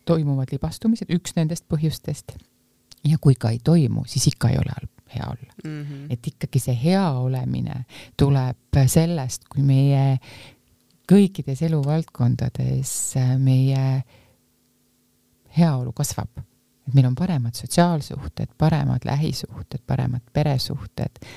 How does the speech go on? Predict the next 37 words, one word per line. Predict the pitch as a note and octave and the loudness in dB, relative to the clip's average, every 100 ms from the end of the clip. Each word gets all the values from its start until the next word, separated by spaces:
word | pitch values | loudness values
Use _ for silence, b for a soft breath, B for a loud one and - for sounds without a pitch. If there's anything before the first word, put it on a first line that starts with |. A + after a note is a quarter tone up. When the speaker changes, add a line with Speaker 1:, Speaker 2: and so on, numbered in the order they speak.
| B | B
Speaker 1:
Me | - | 2
tuleme | D3 C#3+ C3 | 6 6 6
oma | B2 B2 | 2 2
emotsioonide | B2 B2 - D#3+ C#3+ A#2 A#2 | 0 0 4 6 6 4 -2
ja | B2+ | -2
tunnetega | D3+ F3 C#3+ - A#2+ B2 | 6 6 6 2 -4 -4
toime. | - B2+ B2+ B2 B2+ - B B B - | -4 -2 0 0 -2 -6 B B B -8
Et | C3 | 0
ei | C3+ C3+ | 2 2
ole | C3+ B2+ | 0 -2
enam | C3 C3+ | -2 -2
ei | C#3+ | 0
halbu | C#3+ D3 - | 0 -2 -2
ega | B2 - | -4 0
häid | B2+ D#3+ - | 2 2 0
tundeid, | - B2 C3 C3+ | -2 0 0 0
on | B2+ B2+ | 0 2
tundeid, | C3 D3+ C3 B2 C3+ | 2 0 0 -2 -4
mis | - | -2
on | B2+ | 0
minu | C3 C3 | 0 0
tunded | B2 D3+ D#3 B2+ A#2+ | 0 0 0 0 -4
ja | A#2+ | -6
see | - | -2
kontakt | - C3+ D#3 - - | 2 2 0 -2 -6
iseendaga | D3 C3 C3 B2+ B2+ - - B B B A#2+ | -2 0 0 0 -4 -10 -16 B B B 2
on | A#2+ | 2
sõltlasel | B2 B2+ - B2 A#2+ A#2 | 0 -6 -8 -6 -4 -4
ikkagi | - A#2+ A2 | -4 -6 -2
reeglina | A#2 - - - | -2 -4 -4 -6
kadunud. | - - - C3+ - - | -6 -8 -8 -10 -14 -14
Speaker 2:
Mhm. | E3 D#3+ D#3 E3 E3 _ _ _ _ _ B B B B B B B B - _ _ _ _ | -12 -10 -12 -14 -16 _ _ _ _ _ B B B B B B B B -20 _ _ _ _
Raamat | G#3+ B3+ A#3+ F#3+ - | 2 2 2 0 2
Kainus | G3+ A#3 G#3 F3 F3+ | 2 2 2 0 -2
on | F3+ | -2
nüüd, | F3 F3 - | -2 -4 -4
äh, | E3+ E3+ E3+ E3+ E3+ | -2 0 0 -2 -4